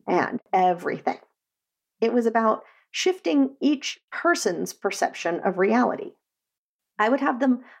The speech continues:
lie down on a stone slab with a selenite cradle for their head to rest in.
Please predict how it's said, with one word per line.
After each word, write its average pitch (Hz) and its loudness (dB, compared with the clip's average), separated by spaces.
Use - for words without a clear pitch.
lie 185 2
down 214 2
on 202 2
a 185 0
stone 190 -2
slab 190 -2
with 185 2
a 175 -2
selenite 220 0
cradle 180 2
for 175 -2
their 170 2
head 262 0
to - -2
rest - -6
in. - -8